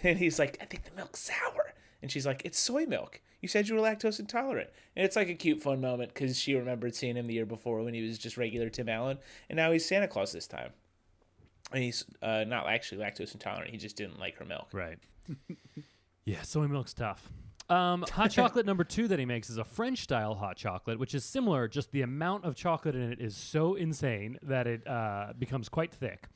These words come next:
Speaker 2: I've had
Speaker 1: Yeah.
Speaker 2: hot chocolate in France, and it's fantastic. Like, a thick hot chocolate, I'm way on board with.
Speaker 1: It's what the French call les incompetents.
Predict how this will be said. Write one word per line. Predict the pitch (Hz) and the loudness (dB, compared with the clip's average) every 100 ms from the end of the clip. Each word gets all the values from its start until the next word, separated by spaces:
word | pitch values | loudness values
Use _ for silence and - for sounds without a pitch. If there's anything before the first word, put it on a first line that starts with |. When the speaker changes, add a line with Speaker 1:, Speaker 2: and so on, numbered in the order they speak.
| - _ _ - | -20 _ _ 2
Speaker 2:
I've | 214 | 4
had | 202 247 | 4 4
Speaker 1:
Yeah. | 131 123 | 6 6
Speaker 2:
hot | 147 | 6
chocolate | 143 127 123 | 4 2 2
in | 107 | -2
France, | 127 113 110 | -2 -2 -2
and | 135 | -6
it's | 113 | -2
fantastic. | 147 110 123 87 - - | 0 2 0 -2 -6 -4
Like, | 120 | -2
a | 139 | 0
thick | 113 202 220 | 0 0 2
hot | 196 190 | 2 2
chocolate, | - 160 - 190 | 2 0 2 0
I'm | 147 127 | 0 0
way | 135 | 2
on | 135 113 | 2 -2
board | 98 92 | -4 -6
with. | 78 82 _ _ _ _ _ - | -8 -16 _ _ _ _ _ -2
Speaker 1:
It's | 480 494 494 494 466 | 8 10 10 6 4
what | 349 262 | 6 6
the | 240 | 4
French | 233 202 - | 4 4 6
call | 202 170 156 - | 12 12 12 10
les | 151 160 151 143 | 6 8 10 8
incompetents. | 135 131 127 123 127 120 123 135 | 4 2 2 4 2 2 0 0